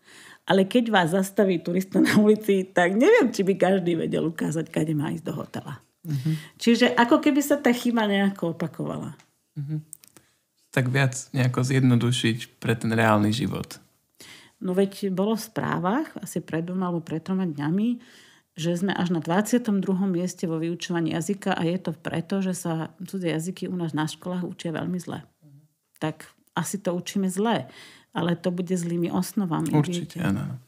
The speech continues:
Speaker 2: E, čo sa týka našej školy, školy, máme tam tú našu žiackú iniciatívu Lepšiu metodku. Asi ju registrujete
Speaker 1: Áno.
Speaker 2: teda.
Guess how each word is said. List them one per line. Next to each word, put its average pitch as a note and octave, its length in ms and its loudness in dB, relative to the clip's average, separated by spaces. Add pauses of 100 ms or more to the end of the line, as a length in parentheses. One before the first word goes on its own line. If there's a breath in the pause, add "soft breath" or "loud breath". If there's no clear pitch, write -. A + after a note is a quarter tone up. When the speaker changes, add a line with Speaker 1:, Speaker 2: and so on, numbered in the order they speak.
(680 loud breath)
Speaker 2:
E, B2 320 -2 (400)
čo - 80 -14
sa D#3+ 120 4
týka C3+ 240 2
našej - 440 2
školy, B2+ 480 6
školy, C3 400 2
máme A2+ 280 4
tam G#2+ 440 0
tú - 80 -8
našu G#2 240 0
žiackú G#2+ 400 -2
iniciatívu A#2 600 0 (120)
Lepšiu - 200 -6
metodku. C#3+ 680 2 (560 soft breath)
Asi - 320 -4
ju - 80 -2
registrujete B2+ 760 4
Speaker 1:
Áno. F3 80 0
Speaker 2:
teda. B2 240 6